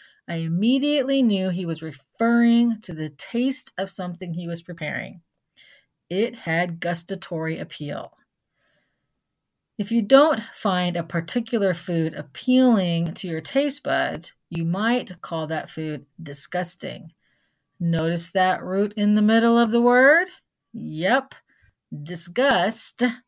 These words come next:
is used to show that something does not have flavor or taste to us. Disgusto is the Spanish cognate.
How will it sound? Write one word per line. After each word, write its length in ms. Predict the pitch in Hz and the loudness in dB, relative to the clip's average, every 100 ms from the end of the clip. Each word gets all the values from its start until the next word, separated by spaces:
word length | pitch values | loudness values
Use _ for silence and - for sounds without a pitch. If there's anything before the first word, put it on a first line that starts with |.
| _ _ - | _ _ -6
is 220 | 202 190 | -4 -2
used 280 | 196 190 190 | -4 -4 -4
to 100 | 214 | -6
show 240 | - 180 | -2 0
that 140 | 175 180 | 0 -2
something 520 | 180 165 185 180 165 | -4 -4 -6 -4 -2
does 380 | 170 160 151 - | -2 -4 -8 -10
not 760 | 175 170 180 233 185 156 165 - - - _ | -4 -2 0 2 2 0 -6 -14 -18 -20 _
have 180 | 180 175 | -4 -4
flavor 480 | - 170 165 160 156 | -2 -2 -2 -4 -6
or 240 | 165 156 | -4 -4
taste 500 | - 147 151 151 - - | -6 -8 -6 -6 -6 -6
to 260 | - 240 175 | -2 -2 0
us. 480 | 147 - - - - _ _ _ _ _ - | -4 -2 -2 -2 -6 _ _ _ _ _ -10
Disgusto 960 | 175 175 - 262 254 - 147 156 175 | -2 -2 0 -2 -2 0 0 0 -4
is 140 | 170 165 | -6 -4
the 100 | 165 | -2
Spanish 400 | - 151 156 160 | -2 -2 -6 -4
cognate. 600 | - 240 196 143 135 | 2 2 2 -4 -10